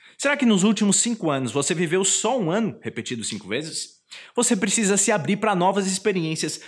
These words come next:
pra que você consiga encontrar novas paixões na vida. É preciso abrir a cabeça e fazer coisas que você nunca fez. Inclusive, até aquelas coisas que você nunca ia pensar em fazer.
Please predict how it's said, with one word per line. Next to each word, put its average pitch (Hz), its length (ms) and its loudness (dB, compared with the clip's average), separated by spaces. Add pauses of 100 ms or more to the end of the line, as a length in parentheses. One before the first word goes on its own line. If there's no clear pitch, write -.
(120)
pra 156 120 -2
que 151 100 -8
você 165 240 0
consiga 156 400 0
encontrar 143 480 -2
novas 143 280 0
paixões 190 540 0
na 107 80 -2
vida. 85 320 -10 (200)
É 208 80 0
preciso 226 520 2
abrir 170 360 0
a 254 60 0
cabeça 151 500 2
e 156 100 -8
fazer 202 300 0
coisas 214 320 0
que 208 100 -10
você 226 240 0
nunca 214 340 2
fez. - 440 -10 (180)
Inclusive, 190 640 0 (120)
até 202 260 0
aquelas 233 340 0
coisas 165 360 2
que - 80 -10
você 175 280 0
nunca 175 280 0
ia 170 180 -2
pensar 175 560 -2
em 160 60 -2
fazer. 82 500 -10